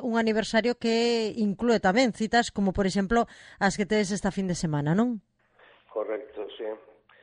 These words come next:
Speaker 2: Este ano va, para nós, que entendemos que é un, un ano importante, eh, os cincuenta anos, pois, non se celebran, lógicamente, todos os días, entonces queríamos facer un, unha serie de actos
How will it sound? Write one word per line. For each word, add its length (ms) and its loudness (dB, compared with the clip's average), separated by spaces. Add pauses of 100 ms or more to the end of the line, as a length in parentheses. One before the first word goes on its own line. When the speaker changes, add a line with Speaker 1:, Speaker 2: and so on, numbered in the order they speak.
(260)
Speaker 2:
Este 160 -2
ano 320 0
va, 320 4 (320)
para 240 -6
nós, 320 -4
que 80 -10
entendemos 560 -4
que 80 -2
é 40 2
un, 360 -2 (640)
un 80 -2
ano 160 4
importante, 800 2 (480)
eh, 320 -6
os 240 -12
cincuenta 320 -4
anos, 240 -6
pois, 160 -16
non 80 -8
se 80 -16
celebran, 640 -6
lógicamente, 560 -12 (320)
todos 360 -12
os 200 -14
días, 320 -6 (640)
entonces 440 -12
queríamos 400 -8
facer 320 -6
un, 400 -12 (640)
unha 160 -2
serie 240 4
de 80 4
actos 160 -6